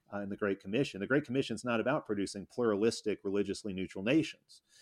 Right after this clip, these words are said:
Uh, it's about producing Christian nations. It's about Christ inheriting the nations. But here's the thing about history. What, what has the church done for history?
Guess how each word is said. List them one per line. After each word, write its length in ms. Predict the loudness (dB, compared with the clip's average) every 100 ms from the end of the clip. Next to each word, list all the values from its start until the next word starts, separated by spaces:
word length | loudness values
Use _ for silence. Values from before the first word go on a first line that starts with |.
| -20 _ _
Uh, 160 | -8 -4
it's 160 | -4 0
about 200 | 0 2
producing 480 | 0 0 -2 -6 -8 _ -6
Christian 500 | -2 -2 -2 -4 -4 _
nations. 400 | -6 -6 -8 -14
It's 120 | -12 -6
about 220 | -4 -2
Christ 300 | -2 -2 -2
inheriting 500 | -8 -4 -2 -2 -4
the 60 |
nations. 400 | -10 -14 -18 _ _ -10 2
But 100 | 6
here's 160 | 6
the 80 | 4
thing 140 | 2 2
about 160 | 2
history. 320 | 0 -2 -4 2
What, 240 | 4 4
what 140 | 4 4
has 180 | 2 2
the 100 | 0
church 400 | 0 0 0 0
done 260 | 0 0 0
for 180 | -2 -2
history? 460 | -2 -4 -4 -6